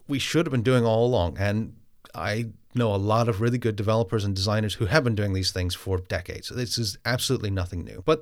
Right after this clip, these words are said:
having this design thinking thing out there means that people are starting to think about it more. Now, it's the same as anything else.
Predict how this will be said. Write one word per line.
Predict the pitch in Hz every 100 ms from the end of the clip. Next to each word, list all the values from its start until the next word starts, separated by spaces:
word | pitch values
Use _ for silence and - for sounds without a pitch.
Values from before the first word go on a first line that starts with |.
| -
having | 143 170 165
this | 143
design | 127 117 117 113 104
thinking | 101 92 82 78
thing | - 82 85
out | - 98 90 -
there | - - 95 92 - - - - -
means | 113 131 147 110
that | 113 -
people | - 107 101
are | 95
starting | 90 92 82 87
to | 87
think | 92 82 82
about | 80 -
it | -
more. | - - 104 - -
Now, | 131 127 - - - - -
it's | 170 -
the | 156
same | 170 165
as | 151
anything | 135 123 98 92
else. | 92